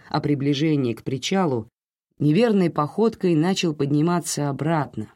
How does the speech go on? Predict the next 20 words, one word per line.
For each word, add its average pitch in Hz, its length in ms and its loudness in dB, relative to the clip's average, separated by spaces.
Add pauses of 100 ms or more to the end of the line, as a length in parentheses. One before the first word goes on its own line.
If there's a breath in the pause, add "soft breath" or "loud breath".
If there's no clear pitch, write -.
(200)
на 127 140 0
верхнюю 156 400 2
палубу, 123 600 -6 (760)
к - 40 -12
своим 139 360 0
коллегам. 107 540 -8 (1120)
В - 60 -14
течение 226 500 2
всей 240 380 -4
своей 202 420 -2
карьеры 160 720 -4 (320)
он 147 240 0
следовал 120 720 -4
букве 110 440 -6
закона. 147 640 -10 (1000)
А 113 120 -8
сейчас 117 340 -4
впервые 127 880 -2 (160)
нарушил 117 460 -6
его. - 360 -14